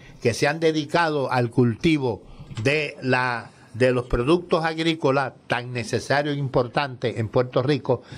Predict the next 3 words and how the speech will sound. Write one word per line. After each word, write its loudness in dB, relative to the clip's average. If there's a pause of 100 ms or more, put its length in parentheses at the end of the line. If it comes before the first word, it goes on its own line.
(180)
para 0
sustituir, 0
sustituir 2